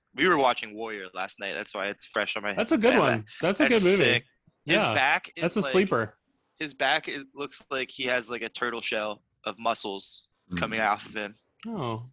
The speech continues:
Speaker 2: that's beautiful.
Speaker 1: Yeah. He's, he's just so, you
Speaker 2: I
Speaker 1: know what
Speaker 2: do
Speaker 1: it is? You know what the
Speaker 2: Mm.
Speaker 1: exercise is that I wanna start doing after watching that? <laughs> I
Speaker 2: I
Speaker 1: wanna
Speaker 2: can't
Speaker 1: get a,
Speaker 2: wait.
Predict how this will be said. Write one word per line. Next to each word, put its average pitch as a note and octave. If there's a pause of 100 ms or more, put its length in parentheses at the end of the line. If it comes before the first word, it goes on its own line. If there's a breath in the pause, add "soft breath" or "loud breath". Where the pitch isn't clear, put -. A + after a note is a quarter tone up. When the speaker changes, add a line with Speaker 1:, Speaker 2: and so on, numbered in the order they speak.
Speaker 2:
that's D#3+
beautiful. E3+
Speaker 1:
Yeah. F#2 (680)
He's, A2+
he's B2+
just -
so, A#2+ (920 loud breath)
you C3
Speaker 2:
I C3+
Speaker 1:
know D#3+
what E3+
Speaker 2:
do A#3+
Speaker 1:
it C4
is? C#3+
You B2+
know D3
what E3
the C#3
Speaker 2:
Mm. A2+
Speaker 1:
exercise B2
is A#2
that A2
I A2
wanna A2+
start A2
doing G#2+ (120)
after -
watching A2
that? B2
<laughs> -
I -
Speaker 2:
I -
Speaker 1:
wanna C#3+
Speaker 2:
can't C#3
Speaker 1:
get C#3+
a, C3
Speaker 2:
wait. C#3